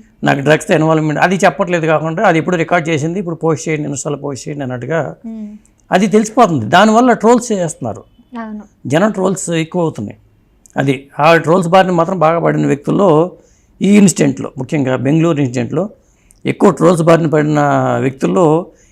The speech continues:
Speaker 1: ఈ వంద, నూట యాభై మందిలో ఈవిడే ఎక్కువ ఉన్నారు.
Speaker 2: <laughs> వాసు గారు బర్త్‌డే ఏమో కానీ
Speaker 1: <laughs>
Speaker 2: ఈవిడికి మాత్రం మోత మోగిపోతుంది.
Speaker 1: అయితే మనకి అర్థమైంది ఏంటంటే, రేవ్ పార్టీలకి ఎంటర్ అవ్వడానికి యాభై లక్షల ఫీజు అట.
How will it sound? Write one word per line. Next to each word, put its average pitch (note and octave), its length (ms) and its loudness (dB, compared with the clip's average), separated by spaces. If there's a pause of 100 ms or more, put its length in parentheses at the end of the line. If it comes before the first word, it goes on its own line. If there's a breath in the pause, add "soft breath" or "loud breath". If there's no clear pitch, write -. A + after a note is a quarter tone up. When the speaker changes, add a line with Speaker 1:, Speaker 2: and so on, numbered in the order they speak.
(140)
Speaker 1:
ఈ D3+ 100 2
వంద, C3 360 2
నూట E3 240 4
యాభై D#3 140 4
మందిలో E3+ 340 0
ఈవిడే E3+ 280 2
ఎక్కువ E3 260 -4
ఉన్నారు. - 260 -6
Speaker 2:
<laughs> - 1300 -8
వాసు D#4+ 540 0
గారు F4 160 0
బర్త్‌డే C#4 460 0
ఏమో C#4+ 160 -2
కానీ C4+ 760 2 (200 loud breath)
Speaker 1:
<laughs> - 100 -12
Speaker 2:
ఈవిడికి D#4 380 -2
మాత్రం D4+ 480 -4
మోత C4 220 -2
మోగిపోతుంది. B3 460 -6
Speaker 1:
అయితే A#3 180 2
మనకి G3+ 260 2
అర్థమైంది G3+ 380 2
ఏంటంటే, F3+ 500 2
రేవ్ E3+ 240 4
పార్టీలకి E3 580 0
ఎంటర్ D3 280 -2
అవ్వడానికి E3 420 0
యాభై C#3+ 300 0
లక్షల C3+ 260 -6
ఫీజు D#3 240 -6
అట. A2 100 -4